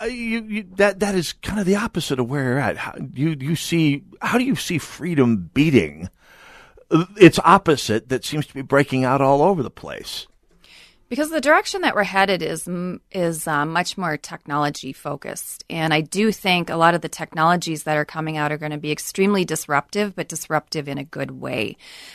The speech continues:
Speaker 2: Uh, you know, we have, yes, we have self-driving cars coming on the horizon.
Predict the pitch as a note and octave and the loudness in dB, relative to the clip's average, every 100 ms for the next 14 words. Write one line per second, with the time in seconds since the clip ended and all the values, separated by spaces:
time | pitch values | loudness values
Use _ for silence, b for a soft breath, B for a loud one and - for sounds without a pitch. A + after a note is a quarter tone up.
0 | B F3 E3+ E3 D#3+ - - F#3+ F3 E3+ | B 6 8 8 4 0 -2 0 2 0
1 | F3 F#3+ F#3+ F3+ E3+ - - D#3+ D3+ - | 4 8 8 6 -2 -4 -4 -4 -4 0
2 | F#3 F#3 - F#3 F3 F3 - F3 E3+ E3+ | 2 2 0 -4 -4 -8 -8 -4 -2 -4
3 | - F3+ E3+ E3 D#3+ D#3+ D3+ D3+ D3 D3 | -8 -6 -6 -4 -4 -6 -8 -6 -4 -4
4 | D3 D#3+ D#3 E3 | -6 -8 -6 -8